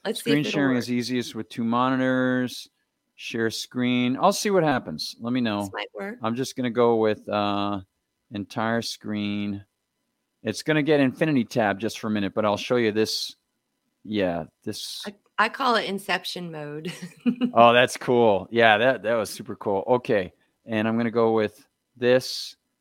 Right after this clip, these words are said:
Speaker 2: Not gonna share the audio 'cause then we'll get feedback.
Speaker 1: Oh, here it
Speaker 2: And
Speaker 1: comes.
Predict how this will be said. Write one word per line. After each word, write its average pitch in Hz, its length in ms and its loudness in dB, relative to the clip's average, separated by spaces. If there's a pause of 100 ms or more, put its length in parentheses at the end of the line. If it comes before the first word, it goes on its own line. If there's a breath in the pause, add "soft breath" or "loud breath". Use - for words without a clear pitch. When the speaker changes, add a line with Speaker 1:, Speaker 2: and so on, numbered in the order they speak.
(140)
Speaker 2:
Not 113 200 -2
gonna 139 120 -4
share 120 260 -2
the 117 160 -2
audio 101 400 2
'cause - 160 -12
then 104 140 -6
we'll 104 100 -4
get 98 240 -8
feedback. 90 720 -6 (280)
Speaker 1:
Oh, 214 100 6
here 226 220 0
it 302 80 -8
Speaker 2:
And 294 60 -2
Speaker 1:
comes. 311 420 2